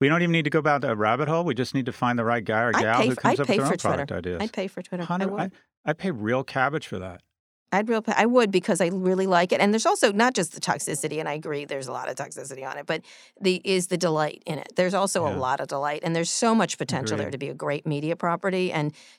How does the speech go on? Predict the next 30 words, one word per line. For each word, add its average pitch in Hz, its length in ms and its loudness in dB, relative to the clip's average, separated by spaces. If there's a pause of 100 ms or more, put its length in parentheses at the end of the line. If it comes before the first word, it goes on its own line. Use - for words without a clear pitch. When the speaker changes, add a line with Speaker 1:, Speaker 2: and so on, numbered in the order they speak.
Speaker 2:
to, 156 220 2
to, 156 300 -2 (120)
you - 200 -2
know, 175 120 2
what 185 160 0
Instagram, 247 760 -2
I 226 140 4
don't 403 200 2
use 302 200 2
Instagram 220 400 2
the 180 80 0
same 185 340 2
way. 185 400 4
And 175 160 2
it's - 400 -2
like 208 260 0
they 208 120 4
could 233 200 -4 (120)
take 247 260 0
so, 180 220 0
they 190 160 -2
could 233 100 -6
just 220 180 -6
grab 170 300 0
so 175 160 -4
much 180 160 0
stuff 160 240 -2
from - 140 -10
Instagram 139 560 -8
and 156 160 -8